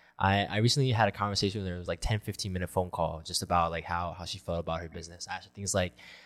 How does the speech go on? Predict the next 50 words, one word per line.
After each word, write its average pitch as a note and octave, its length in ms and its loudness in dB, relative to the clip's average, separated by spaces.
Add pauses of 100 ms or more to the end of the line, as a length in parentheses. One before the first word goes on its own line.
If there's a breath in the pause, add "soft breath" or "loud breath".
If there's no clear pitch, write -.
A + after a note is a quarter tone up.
(140)
"Does A#2 140 6
it A#2 40 4
excite A2 340 6
you A#2+ 160 0
to A#2+ 120 -8
wake G#2+ 260 0
up A2+ 220 0
and G#2 100 -6
know G#2 180 -4
that F#2+ 240 0
you, G2 220 -4
you F#2 380 -4
have F#2 220 2 (120)
to, F2+ 340 -2
like, F2 160 -2
tattoo G#2 680 -2
for, F#2+ 300 0
for F#2+ 180 -10
days, F#2+ 340 2
for, F#2 240 -4
for - 200 0
hours G#2+ 400 4
on G2 200 -6
end? G#2+ 240 -2 (440 loud breath)
Uh, G2 60 2
do G#2 80 2
you A#2 60 6
ever A#2+ 80 4
get G#2 160 -6
tired G2+ 320 6
of A2 100 -2
it? B2+ 300 0
Is, G2+ 180 -4
is G#2 160 -4
it A2 60 -2
something A2 260 2
that, G2 300 2
that F#2 160 -6
really G2 260 -4
excites F#2+ 400 -2
you? A2 80 -2
Like, G2 140 0
how C#3+ 160 2
happy G#2+ 320 0
are F2+ 40 0
you F2 160 -6
in E2+ 100 -10
life F#2+ 220 -6
right E2 120 -4
now?" D2 240 -10